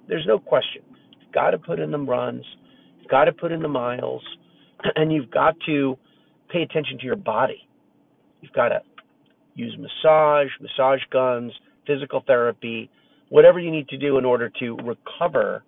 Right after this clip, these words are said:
from the inevitable. If it's just niggles you're dealing with, you know, tightnesses or, like,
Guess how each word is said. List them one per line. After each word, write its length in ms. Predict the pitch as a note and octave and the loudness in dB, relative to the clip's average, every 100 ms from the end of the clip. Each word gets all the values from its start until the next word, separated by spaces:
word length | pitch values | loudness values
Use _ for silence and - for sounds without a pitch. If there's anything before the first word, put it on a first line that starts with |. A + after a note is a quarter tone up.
| _ _ _ | _ _ _
from 140 | B2+ A#2 | -6 -4
the 100 | A2+ | -6
inevitable. 800 | A2 B2 F3+ C3 A#2+ A#2 A#2 - _ _ _ _ _ | -4 -4 0 0 2 2 2 -2 _ _ _ _ _
If 120 | E3+ | -4
it's 140 | F3 - | -4 0
just 180 | G#3 D3 | -2 0
niggles 420 | C#3 C#3 D#3 F3 D#3+ | 2 2 4 0 -2
you're 100 | E3+ | -6
dealing 360 | E3+ E3+ F3 | -4 -4 -4
with, 140 | E3+ E3 | -4 -6
you 100 | D#3 | -4
know, 180 | C3 A#2 - _ - - - - | -4 -4 -10 _ -20 -20 -18 -6
tightnesses 920 | D#3+ D#3 D#3 D3 D3 C#3+ C#3+ C3+ C3 A#2+ | -4 -2 -6 -4 -2 0 0 -2 -4 -8
or, 140 | - | -10
like, 240 | A2+ B2+ | -2 -2